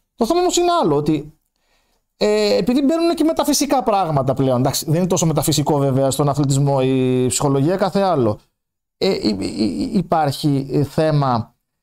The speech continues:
ε, πνευματικής διαχείρισης, υπάρχει έλλειμμα, θεωρείς, ε, μ,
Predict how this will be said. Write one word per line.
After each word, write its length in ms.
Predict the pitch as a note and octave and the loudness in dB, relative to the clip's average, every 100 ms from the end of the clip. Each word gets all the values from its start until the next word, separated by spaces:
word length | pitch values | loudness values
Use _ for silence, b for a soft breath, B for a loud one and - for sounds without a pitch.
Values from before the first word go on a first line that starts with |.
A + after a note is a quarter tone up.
| _ | _
ε, 120 | D#3+ | -4
πνευματικής 680 | D3+ F3+ E3 E3+ E3 D3+ D#3+ | 0 0 0 0 -2 -2 0
διαχείρισης, 600 | D3+ C3+ D3 D3+ C3 B2+ | 0 0 0 0 0 -2
υπάρχει 560 | C#3 D#3 F3 - D#3+ D3+ | -2 0 0 -2 0 2
έλλειμμα, 580 | D3 E3+ E3+ D#3+ D#3 | 2 2 0 0 0
θεωρείς, 680 | C#3 D#3 C#3+ C3+ D#3 D#3+ D3+ | 0 0 2 2 0 0 -2
ε, 520 | E3+ D3+ C#3+ C#3 C#3 C#3 | -2 0 2 2 2 0
μ, 1000 | C#3+ C3+ B2+ B2+ B2 A#2+ A2+ A#2 D3 | 0 0 -2 -2 -4 -6 -8 -10 -10